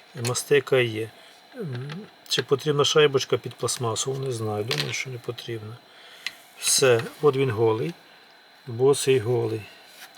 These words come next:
І от такий ззаді. Зараз я це все помию і буду назад складати.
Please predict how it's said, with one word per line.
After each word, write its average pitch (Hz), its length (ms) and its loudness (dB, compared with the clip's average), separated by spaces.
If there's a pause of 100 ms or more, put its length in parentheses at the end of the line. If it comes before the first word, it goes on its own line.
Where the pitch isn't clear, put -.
(400)
І 160 200 4 (1120)
от 135 200 0
такий 127 380 -8
ззаді. 117 400 -6
Зараз 135 380 2
я 120 180 0 (480)
це - 160 -4
все 127 200 0
помию 160 520 -2 (3750)
і 127 200 4
буду 135 180 2
назад 120 320 0
складати. 113 500 -6